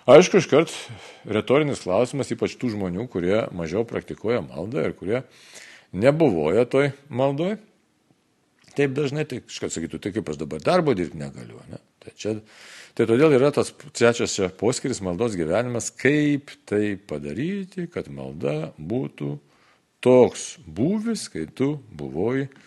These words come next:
visą laiką, e, kiekvieną akimirką maldos būsenoje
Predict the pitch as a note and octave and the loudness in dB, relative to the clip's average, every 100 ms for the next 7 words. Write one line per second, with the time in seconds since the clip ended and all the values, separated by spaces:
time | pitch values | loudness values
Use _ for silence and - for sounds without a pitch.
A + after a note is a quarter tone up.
0 | - _ - B2+ D3 G2 D2+ F#2+ A#2+ B2 | -20 _ -6 -4 -2 -4 -2 -4 -2 -4
1 | B2+ _ _ _ _ _ - D2+ D2 C#2+ | -4 _ _ _ _ _ -10 -6 -6 -8
2 | C3 _ _ _ - D2 - A#2+ C3 - | -16 _ _ _ -18 -10 -6 -4 -4 -8
3 | - G#2+ B2 A#2 A#2+ - C#2+ C#2+ F#2 A2+ | -8 -8 -8 -8 -12 -10 -10 -8 -4 -4
4 | D2 A#2 - C2+ A#2+ A#2 | -6 -10 -10 -10 -8 -10